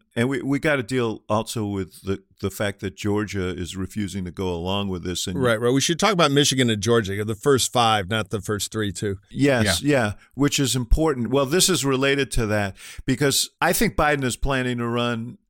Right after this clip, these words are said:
Speaker 1: Ev-, they're doing everything to prepare for him to run. The, I've said for a million times here and elsewhere that his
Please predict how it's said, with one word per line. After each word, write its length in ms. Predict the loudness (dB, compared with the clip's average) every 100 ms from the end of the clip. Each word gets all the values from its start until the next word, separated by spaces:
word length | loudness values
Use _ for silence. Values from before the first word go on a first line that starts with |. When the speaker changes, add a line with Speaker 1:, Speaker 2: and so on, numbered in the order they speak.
| -2
Speaker 1:
Ev-, 180 | -2
they're 140 | 0 -2
doing 260 | 0 -2
everything 580 | -2 -2 -2 -2 -4 -4 -6
to 440 | -4 -4 -4 -8 _
prepare 580 | -2 2 2 2 0 -2
for 220 | -6 -2
him 200 | -2 -4
to 140 | -6
run. 380 | -4 -2 -2 -4 -8 -20 -20 _
The, 300 | -4 -2 -2 -2
I've 240 | -2 -2 -2
said 280 | -2 -2
for 160 | -4 -4
a 40 | -2
million 540 | -2 -2 -4 -4 -8 -10
times 420 | -8 -6 -8 -6
here 200 | -4 -4
and 100 | -4
elsewhere 540 | -6 -8 -6 -4 -4
that 120 | -4 -6
his 180 | -8